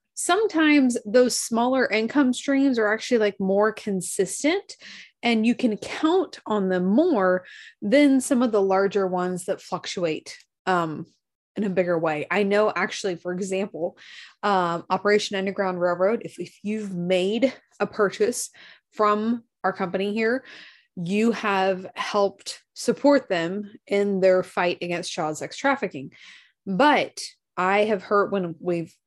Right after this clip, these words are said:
I've heard their founder speak several times, and they've talked about that they are able to make the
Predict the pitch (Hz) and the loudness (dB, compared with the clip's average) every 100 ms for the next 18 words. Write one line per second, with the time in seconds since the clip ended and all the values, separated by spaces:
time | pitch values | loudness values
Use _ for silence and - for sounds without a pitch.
0 | - 180 208 185 175 180 175 _ 180 170 | -10 -6 -2 -2 0 0 -2 _ -2 -2
1 | 170 170 - 175 156 - - 190 175 180 | -4 -6 -4 -6 -6 -12 -4 -2 -2 -4
2 | 170 156 220 359 - - - - - - | -6 -6 -6 -6 -10 -18 -20 -20 -20 -10
3 | - 220 208 196 196 190 - - 302 330 | -2 0 2 4 4 2 -4 -2 -2 0
4 | 277 220 180 170 190 180 196 226 262 269 | -2 0 0 -2 -6 0 4 4 4 0
5 | 202 185 175 180 175 - - 220 202 185 | 0 0 2 2 0 -4 -8 -4 -2 0
6 | 170 175 - - - _ _ _ _ _ | 0 -2 -6 -14 -16 _ _ _ _ _
7 | - 170 190 180 170 170 | -10 -4 -2 -2 -2 -2